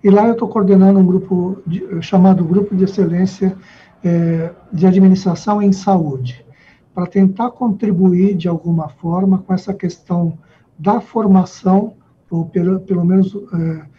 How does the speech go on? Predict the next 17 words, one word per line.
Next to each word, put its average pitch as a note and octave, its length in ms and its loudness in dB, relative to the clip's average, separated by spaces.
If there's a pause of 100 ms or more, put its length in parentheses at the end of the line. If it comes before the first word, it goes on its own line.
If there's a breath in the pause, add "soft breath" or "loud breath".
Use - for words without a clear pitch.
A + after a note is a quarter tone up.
(160 soft breath)
subsidiar F#3+ 880 0
algum F#3+ 320 2
tipo F#3 320 -4
de E3 100 -4
análise D#3+ 720 -6 (380 soft breath)
junto G#3 580 -2
ao F3+ 240 -2
órgão E3+ 400 -2
de, D3+ 480 -8 (120)
de D3 280 -8
controle D#3+ 640 -8
da D3 180 -10
profissão, E3+ 640 -10
né, F#3+ 220 -2 (320 soft breath)
de F#3 180 4
administração, E3+ 1040 -2 (580 soft breath)
e, F3 840 0